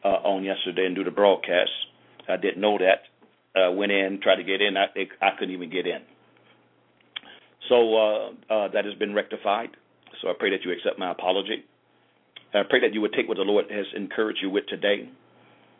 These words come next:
and that you refuse to be frightened. You refuse to be intimidated. You refuse to allow the enemy to threaten you from this day forward.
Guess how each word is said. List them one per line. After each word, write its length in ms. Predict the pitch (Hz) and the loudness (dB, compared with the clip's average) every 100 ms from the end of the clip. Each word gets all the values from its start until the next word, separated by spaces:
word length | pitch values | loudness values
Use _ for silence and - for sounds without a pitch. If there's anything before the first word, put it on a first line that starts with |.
| - _ - | -16 _ 0
and 360 | 104 98 95 | 2 2 2
that 220 | 101 95 113 | 2 2 2
you 220 | 110 104 | 2 2
refuse 540 | 98 - 127 117 113 | 0 -2 -2 -2 -4
to 80 | 107 | -4
be 120 | 104 101 | -4 0
frightened. 480 | 107 98 - 113 117 | 4 4 4 -4 -6
You 140 | - 98 | -6 -4
refuse 400 | 95 - 113 - | -4 -4 -6 -6
to 80 | 98 | -6
be 140 | 95 | -4
intimidated. 800 | 95 - - 107 87 87 101 - - - - - - _ - | -6 -6 -4 -2 -2 0 0 -2 -12 -20 -20 -20 -20 _ -4
You 120 | 98 | 0
refuse 540 | 98 - 123 123 117 | 0 4 2 4 -2
to 180 | - 113 | 0 4
allow 180 | 104 101 | 4 4
the 80 | 104 | 2
enemy 260 | 107 104 98 | 2 0 -2
to 160 | 104 - - | -4 -8 0
threaten 340 | 117 - 98 | 4 4 0
you 360 | 92 92 98 113 _ _ _ - | -8 -6 -6 -8 _ _ _ -2
from 180 | 104 | -2
this 220 | 92 104 - | 2 -2 0
day 140 | 104 - | -2 -2
forward. 320 | 104 98 85 | -2 -2 -4